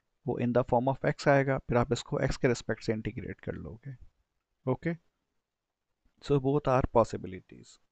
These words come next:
चलें, अब हम, अ, दो एग्जांपल्स देख लेते हैं जिसमें हम डबल इंटीग्रेशन यूज़ करेंगे। तो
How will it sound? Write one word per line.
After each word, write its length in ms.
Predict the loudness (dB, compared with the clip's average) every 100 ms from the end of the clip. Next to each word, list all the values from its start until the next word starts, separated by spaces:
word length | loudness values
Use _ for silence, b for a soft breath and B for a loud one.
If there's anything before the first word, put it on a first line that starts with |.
| _ _ _ _ _ _ _ _ _ _ _ _ _ -20 -20 -20 _ -20 -20 _ _ -20 _ _ _ _ _ _ _ _ _ _ _ _ _ _ _ _ _ b b b b b b b b _ _
चलें, 200 | 2 4 2
अब 160 | 2
हम, 200 | 2 2
अ, 340 | 0 2 4 2 -2 -18 _ _ _ _ _ _
दो 240 | -10 0 0
एग्जांपल्स 640 | 2 0 -2 -2 -4 0
देख 200 | 0 2
लेते 260 | 0 -2 -2
हैं 60 |
जिसमें 280 | -4 -4 -2
हम 100 | 0 0
डबल 240 | 0 0
इंटीग्रेशन 680 | -2 -4 -2 -4 -2 -4 -4 b b b b b b _
यूज़ 400 | -6 -4 -4 -6 -6
करेंगे। 440 | -6 -4 -6 -10 -12 _ _ _ _ B B _ _ _ _ _ B B B
तो 80 | 4